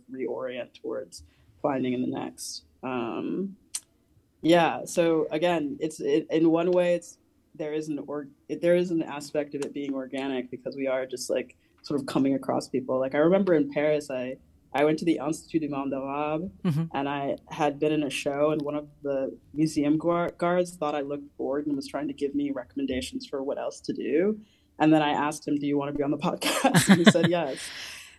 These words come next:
Speaker 1: Um, so there is sort of, like, a, just having encounters, like, being enough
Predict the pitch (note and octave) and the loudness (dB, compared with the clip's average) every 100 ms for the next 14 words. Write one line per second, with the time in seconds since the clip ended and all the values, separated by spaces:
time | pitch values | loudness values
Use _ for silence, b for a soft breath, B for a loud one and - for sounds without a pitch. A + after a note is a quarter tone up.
0 | _ - E3+ E3+ D#3+ D#3 D3+ C#3 - F#3+ | _ 2 4 4 2 -2 -8 -10 -2 2
1 | F3 F3+ F#3+ G#3+ F3 D#3+ D3+ D3 C#3+ C#3 | 6 4 2 -4 -8 -4 -6 -6 -10 -12
2 | C3+ C3+ _ _ _ C3+ E3 E3+ E3 D#3 | -12 -12 _ _ _ -8 -6 -2 -2 0
3 | E3 C#3+ - C#3 C#3+ C#3 - - - B2+ | 0 -2 -6 -8 -8 -8 -10 -10 -6 -6
4 | B2 - D#3 D#3+ D#3 - C#3 C#3 C#3 - | -6 2 8 8 8 4 0 -2 -6 -12